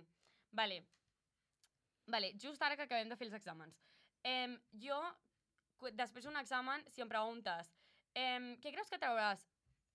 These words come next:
no t'ho diré, no ho pensaré, no vull pensar-ho, perquè crec que si penso que em va bé, ho agafaré, si penso que em va anar malament, també ho agafaré, en plan, prefereixo no fer-ho, no pensar-ho, i ja està.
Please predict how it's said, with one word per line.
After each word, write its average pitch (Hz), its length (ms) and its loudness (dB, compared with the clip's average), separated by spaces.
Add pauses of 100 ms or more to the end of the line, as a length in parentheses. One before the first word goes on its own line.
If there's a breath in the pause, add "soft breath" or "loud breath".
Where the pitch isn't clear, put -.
(100)
no 247 240 0
t'ho 269 100 -6
diré, 254 400 0
no 233 180 0
ho 226 60 -2
pensaré, 226 640 -2
no 226 160 -4
vull 247 100 -6
pensar-ho, 208 640 0
perquè 214 380 2 (140)
crec 226 260 0
que 233 140 0 (360)
si - 260 -8
penso 285 300 -2
que 330 80 -2
em 294 100 -2
va 262 100 6
bé, 208 280 0
ho 226 80 -6
agafaré, 220 520 -2 (380 soft breath)
si - 120 -14
penso 269 200 -4
que 311 80 -6
em 294 80 -4
va 269 60 4
anar 262 120 0
malament, 226 520 -4 (260)
també 233 240 0
ho 240 40 0
agafaré, 247 460 -2
en 247 100 -10
plan, 220 260 0 (560 soft breath)
prefereixo 247 420 -4
no 262 180 -6
fer-ho, 285 560 -6
no 233 160 -4
pensar-ho, 254 580 -2 (640)
i 208 120 -12
ja 196 80 -8
està. 170 180 -10